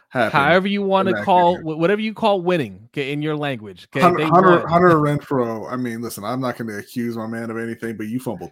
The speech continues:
Speaker 1: twice in a row.
Speaker 2: <laughs>
Speaker 1: He's like, "Oh, you didn't get that one? All right, then, bet, let me get it again.
Speaker 2: I'm
Speaker 1: Let's
Speaker 2: going
Speaker 1: take, take
Speaker 2: Arizona.
Speaker 1: two."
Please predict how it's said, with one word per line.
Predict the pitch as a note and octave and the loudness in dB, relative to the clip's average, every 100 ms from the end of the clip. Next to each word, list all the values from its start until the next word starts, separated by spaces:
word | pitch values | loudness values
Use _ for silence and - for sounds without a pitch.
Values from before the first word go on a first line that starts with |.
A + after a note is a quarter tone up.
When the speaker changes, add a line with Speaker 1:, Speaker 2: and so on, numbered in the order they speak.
| - | -14
Speaker 1:
twice | - D#2+ - | -12 -12 -10
in | B2+ | -8
a | |
row. | D#3+ D#3+ D3+ _ _ - | -6 -8 -10 _ _ -20
Speaker 2:
<laughs> | - - A#2+ - B2 - | -20 -20 -18 -16 -16 -6
Speaker 1:
He's | C#3+ | -2
like, | C#3+ | 0
"Oh, | C#3 | 2
you | D3+ D3+ | 4 4
didn't | D#3 D3+ | 2 2
get | D#3 D3+ | 0 4
that | D#3 | 4
one? | D3+ A#2+ | 4 -2
All | A2+ A#2 | -2 -2
right, | G#2+ G2 | -4 -8
then, | F#2 D#2+ - _ | -12 -12 -20 _
bet, | A2+ G#2+ | -8 -6
let | B2 | -6
me | B2+ | -4
get | B2 | -4
it | A2 | -6
again. | G#2+ G2 F2 _ _ _ _ _ _ | -8 -12 -14 _ _ _ _ _ _
Speaker 2:
I'm | G#2 | -10
Speaker 1:
Let's | B2 C3+ | -8 0
Speaker 2:
going | D3+ | -2
Speaker 1:
take, | D#3+ | 0
take | E3+ D#3+ | 0 0
Speaker 2:
Arizona. | D#3+ | 0
Speaker 1:
two." | C3+ | -2